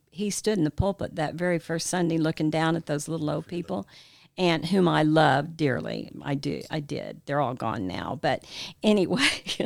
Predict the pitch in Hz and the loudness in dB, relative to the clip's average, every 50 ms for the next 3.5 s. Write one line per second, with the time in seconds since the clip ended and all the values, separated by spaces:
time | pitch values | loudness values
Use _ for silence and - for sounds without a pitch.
0 | - - - - - - - 440 381 - - - - 320 - - 240 - 196 196 | -6 -6 -14 -16 -6 2 4 4 4 4 2 2 4 4 4 4 2 4 4 6
1 | 185 180 160 160 - - - - 170 143 160 - - 95 - - - - - - | 6 6 4 4 2 -2 0 0 2 2 2 0 -2 -4 -6 -8 -8 -8 -2 4
2 | 170 180 170 165 151 151 147 - - 170 170 160 151 135 - - 175 165 170 175 | 6 6 6 6 4 2 0 0 0 0 2 2 0 0 0 2 4 4 4 4
3 | 170 156 - 170 165 170 165 160 160 156 | 4 2 0 -2 -2 0 0 0 0 -2